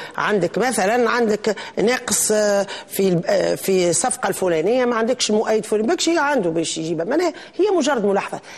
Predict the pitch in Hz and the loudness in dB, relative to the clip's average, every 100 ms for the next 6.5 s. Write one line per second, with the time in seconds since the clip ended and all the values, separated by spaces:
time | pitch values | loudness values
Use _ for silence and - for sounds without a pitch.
0 | - 208 330 - 233 208 370 226 147 - | -4 0 0 2 0 0 0 0 -2 -2
1 | 233 190 135 131 131 120 - 117 123 123 | 0 0 0 -4 -6 -8 -10 -10 -10 -2
2 | 220 233 147 - - - - - 175 165 | 0 0 -2 -8 -20 -20 -12 -6 -4 -4
3 | - 262 302 156 135 - - - - - | -2 0 2 0 -6 -18 -20 -20 -16 -2
4 | 254 285 220 180 202 269 233 233 190 - | 0 2 2 2 2 0 0 0 -2 -2
5 | 254 226 - 262 - 185 143 143 - - | 0 0 -2 -4 -2 -4 -4 -10 -14 -8
6 | 143 208 - 269 262 | -4 -2 0 2 0